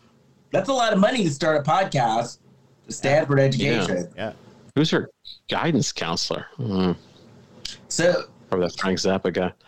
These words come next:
Speaker 2: When the, the mom arrives, she looks effervescent. It's like she's <laughs>
Speaker 3: I do love the idea of that guy being her guidance counselor. <laughs>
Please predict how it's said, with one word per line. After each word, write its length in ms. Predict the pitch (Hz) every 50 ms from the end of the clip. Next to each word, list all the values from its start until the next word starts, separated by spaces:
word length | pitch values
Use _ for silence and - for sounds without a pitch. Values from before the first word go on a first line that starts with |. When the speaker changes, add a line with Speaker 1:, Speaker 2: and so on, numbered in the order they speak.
| - - -
Speaker 2:
When 160 | - 160 165
the, 160 | 160 151 135 107
the 140 | 131 131
mom 320 | 143 160 202 262 339 320 247
arrives, 420 | 123 107 95 92 92 92 92 -
she 160 | - - -
looks 160 | 127 117 - - -
effervescent. 640 | 151 - 110 113 104 - 113 - - - 165 156 233
It's 160 | - - -
like 140 | 208 - - - - - 196 - - - - 185 - -
she's 260 | - 143 127 - -
<laughs> 1400 | 113 - - - - - - - - 120 117 - - - - - 147 - - - 113 - - - - - - - -
Speaker 3:
I 160 | 381 381 415
do 320 | 381 370 381 392 403 403 381
love 200 | 392 381 370 320
the 80 | 330 262
idea 380 | 220 254 - - 240 240 233 240
of 100 | 226 196
that 320 | 208 214 220 220 226 226
guy 140 | - 196 190
being 320 | 185 151 170 165 165 156
her 160 | - 170 160 131
guidance 500 | 107 117 107 110 123 127 123 117 123 -
counselor. 1000 | - - - - 180 190 - - - - - - 214 - - - - - - - _
<laughs> 600 | - - - - _ - - - _ _ -